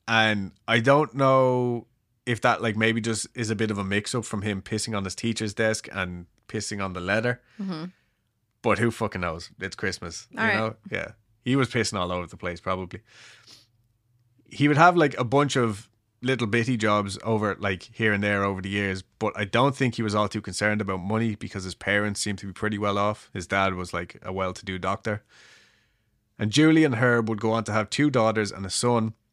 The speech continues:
Speaker 1: And over the years, they would spend a lot of time up at Herb's parents' condo. It, I think it was a,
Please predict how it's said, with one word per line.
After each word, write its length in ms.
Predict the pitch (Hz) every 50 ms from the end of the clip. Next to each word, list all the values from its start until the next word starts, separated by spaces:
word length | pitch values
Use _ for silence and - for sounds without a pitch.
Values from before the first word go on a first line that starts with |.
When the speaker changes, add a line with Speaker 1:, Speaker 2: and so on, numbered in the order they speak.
| _ _ _ _ _ _ _ _ _ _ _ _ _ _ - _ _ -
Speaker 1:
And 100 | 120 120
over 220 | 139 160 175 165 156
the 80 | 131
years, 300 | 117 131 151 156 147 120
they 80 | 117 110
would 120 | 107 101
spend 240 | - - 120 123 117
a 60 | 110
lot 160 | 107 107 104
of 100 | 98 95
time 300 | - - 113 110 104 101 113
up 140 | 117 - 117
at 100 | 101 - - -
Herb's 320 | 120 117 117 113 104 -
parents' 640 | - - 113 104 101 101 98 92 90 - - - _ _ _ _ _
condo. 600 | - - 120 123 123 120 101 90 90 92 98 - _ _ -
It, 140 | 123 143 139 -
I 60 | 131 123
think 180 | - 196 214
it 40 | 247
was 120 | 170 123
a, 160 | 123 110 104